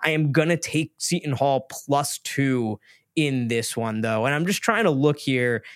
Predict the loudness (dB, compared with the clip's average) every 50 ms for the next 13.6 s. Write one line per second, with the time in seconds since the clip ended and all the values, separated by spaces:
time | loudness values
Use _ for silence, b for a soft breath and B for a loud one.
0 | B _ _ 2 2 2 2 2 0 2 2 0 -2 -4 -2 -2 0 0 2 2
1 | 2 2 2 2 0 0 0 0 0 0 0 -2 -4 -2 0 0 2 2 0 0
2 | 0 0 -2 -2 -4 b b b b b -4 -2 -2 0 0 0 0 -2 -2 -4
3 | -4 -2 -2 -2 0 2 2 0 0 -2 -6 -4 0 0 2 2 2 0 -2 -4
4 | -6 -6 -6 -4 -4 -4 -4 -4 -4 -2 -2 -2 -2 -2 -4 -6 -8 -10 -10 _
5 | -8 -4 -2 -2 -2 0 0 0 0 0 -2 -2 -2 -4 b b b b b 0
6 | 0 2 2 0 0 0 0 0 0 0 2 2 2 2 2 2 2 0 0 0
7 | -2 -2 0 0 0 0 -2 -4 -6 -8 -6 -4 -2 0 0 0 0 0 -2 -4
8 | -4 -6 -6 -2 -2 0 0 -2 -4 -4 -2 -2 -2 -2 -4 -8 -6 -4 -2 -2
9 | -2 -2 -4 -8 B B B B B 0 2 2 2 4 4 2 4 4 4 4
10 | 2 2 2 4 4 6 6 4 2 2 0 2 2 2 2 2 0 0 0 0
11 | 0 2 2 0 0 -2 -2 -2 -2 -2 -2 -2 -2 -2 0 0 0 0 0 0
12 | -2 -2 0 0 0 0 2 2 0 0 0 0 0 -2 0 0 0 0 0 -2
13 | -2 -4 -4 -6 -4 -4 -2 0 0 -2 -2